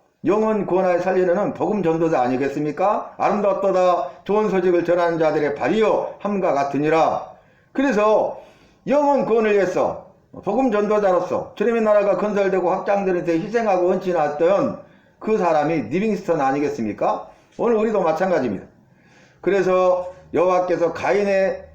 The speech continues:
제물과 제사는 받지 않으시고 아벨의 제물과 제사는 받으신 거예요. 가인은 여호와의 말씀대로, 여호와의 명령대로,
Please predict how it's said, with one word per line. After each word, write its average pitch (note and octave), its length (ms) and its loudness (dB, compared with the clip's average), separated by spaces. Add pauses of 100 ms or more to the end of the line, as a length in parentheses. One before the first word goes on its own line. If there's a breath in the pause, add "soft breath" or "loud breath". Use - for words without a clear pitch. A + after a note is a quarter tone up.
(160)
제물과 E3+ 520 2
제사는 D3+ 480 0
받지 - 320 -4
않으시고 G3 760 -2 (140)
아벨의 E3+ 420 0
제물과 D3+ 420 0
제사는 B2+ 380 -2
받으신 G3 420 -4
거예요. C3+ 200 -2 (800 soft breath)
가인은 G#3+ 640 0 (460 loud breath)
여호와의 G#3+ 320 2
말씀대로, G#3 960 0 (140)
여호와의 G#3 320 2
명령대로, G#3+ 920 0